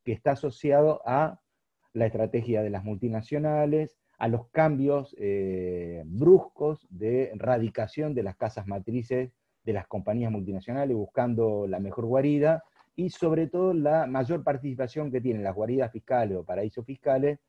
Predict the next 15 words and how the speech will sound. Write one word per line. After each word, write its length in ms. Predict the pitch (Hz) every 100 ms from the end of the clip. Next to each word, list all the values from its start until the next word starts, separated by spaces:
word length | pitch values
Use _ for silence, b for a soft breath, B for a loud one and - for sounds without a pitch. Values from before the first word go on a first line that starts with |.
| _ _ _
desde 280 | 107 131
el 220 | 127 120 104
finales 360 | 123 139 131
de 60 | 117
los 180 | 107 -
años 320 | 123 123 117
ochenta 540 | 107 - 127 117 123
en 80 | 113
adelante, 440 | 113 110 123 131
que 100 | 101
constituye 560 | 95 87 87 104 101 101
todo, 440 | - 98 95 85 - _ _ _ _ _ _ _
todo 160 | - 110
un 140 | 110
capítulo. 640 | 95 92 - 78 - 76